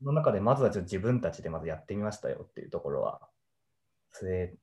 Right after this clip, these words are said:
一番やっぱ響くし、信頼してもらえるなっていうのはすごい思ったな。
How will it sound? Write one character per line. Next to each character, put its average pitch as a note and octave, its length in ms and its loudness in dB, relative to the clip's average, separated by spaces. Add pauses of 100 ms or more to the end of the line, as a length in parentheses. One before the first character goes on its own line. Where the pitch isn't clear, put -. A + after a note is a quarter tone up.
(840)
一 G2+ 120 -6
番 G2+ 160 2
や G#2+ 60 2
っ G#2+ 40 -4
ぱ G2 60 -8
響 G2 320 -8
く - 80 -16
し、 - 360 -12 (680)
信 G2+ 240 -2
頼 G2 140 2
し F#2 60 -6
て A2 60 0
も G#2+ 100 0
ら G#2+ 100 2
え - 20 2
る G#2+ 80 2
な G#2+ 160 4
っ G#2+ 60 0
て G#2+ 60 -8
い - 20 -8
う - 40 -8
の F#2 40 -4
は F2 60 -8
す - 160 -10
ご F#2+ 120 -4
い F#2 40 0
思 E2+ 140 -4
っ - 80 -20
た - 100 -8
な。 G1+ 280 -12